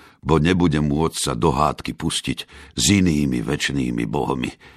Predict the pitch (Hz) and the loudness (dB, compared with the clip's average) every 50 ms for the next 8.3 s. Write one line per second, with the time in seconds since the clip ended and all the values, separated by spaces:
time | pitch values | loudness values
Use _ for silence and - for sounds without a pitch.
0 | - - _ _ _ _ - - - - - - - 73 62 64 55 55 52 50 | -20 -20 _ _ _ _ -8 -8 -8 -6 -6 -4 -2 0 2 2 2 2 -2 -6
1 | 50 50 55 52 50 53 - - - 50 50 - - - 50 50 - 55 - - | -8 -8 -8 -8 -8 -10 -8 -8 -8 -10 -10 -10 -8 -8 -6 -6 -6 -6 -6 -8
2 | - - - - - - - - - - - 55 50 - - - - - - - | -8 -6 -4 -4 -4 -4 -6 -10 -14 -12 -10 -8 -8 -8 -10 -14 -18 -18 -18 -20
3 | - - _ _ _ _ _ _ _ _ _ _ _ _ _ - _ _ - 67 | -20 -20 _ _ _ _ _ _ _ _ _ _ _ _ _ -20 _ _ 2 2
4 | 71 - - 87 87 90 95 98 98 101 101 101 101 101 104 104 101 - - - | 2 2 0 0 2 2 2 2 4 2 2 2 0 -2 -4 -6 -8 -12 -16 -20
5 | - - - - 78 85 76 76 82 78 71 71 71 65 64 - - - 64 64 | -20 -14 -2 4 4 6 6 6 4 4 2 0 -2 -2 -4 -4 -4 -4 -6 -6
6 | 58 57 57 55 55 65 69 76 - - 90 82 - - - - - - - 73 | -4 -4 -6 -4 -4 -4 -4 -4 -4 -2 -4 -4 -4 -8 -14 -20 -10 -2 2 4
7 | 80 73 62 - 110 - - - 98 90 82 87 73 78 69 71 71 62 55 - | 4 4 4 2 2 0 0 -2 -2 0 0 0 0 -2 -2 0 -2 -2 -4 -6
8 | - 58 - - - - | -8 -8 -8 -10 -12 -16